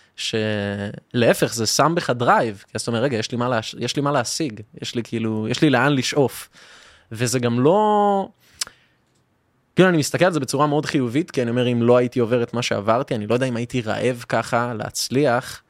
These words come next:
אה, וגם לא מהסיבה של, אה, סתם דוגמה לצורך העניין, נגיד הייתי מקבל מתנה, או אפילו האוטו הראשון שקיבלתי, מ-, ה-,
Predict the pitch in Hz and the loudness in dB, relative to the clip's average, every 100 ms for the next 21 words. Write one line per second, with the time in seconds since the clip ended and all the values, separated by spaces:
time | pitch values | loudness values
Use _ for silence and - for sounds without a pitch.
0 | _ _ _ _ - 110 107 104 101 104 | _ _ _ _ -10 -6 -4 -4 -6 -4
1 | 127 127 127 175 220 - 180 175 180 - | 0 2 2 2 2 0 0 2 2 0
2 | 170 151 143 131 120 _ - 151 165 160 | -2 0 0 -2 -4 _ -2 2 4 4
3 | 135 123 127 120 113 120 117 107 117 113 | 2 0 0 0 0 0 0 0 0 0
4 | 117 107 113 117 120 107 110 123 107 143 | -2 -2 0 0 -2 -2 0 0 0 2
5 | 131 120 135 127 117 131 120 - 110 123 | 4 4 2 0 0 -4 -4 -4 2 2
6 | 160 208 220 - - _ _ _ _ - | 2 -4 -6 -14 -20 _ _ _ _ -4
7 | 117 - - | -4 -4 -8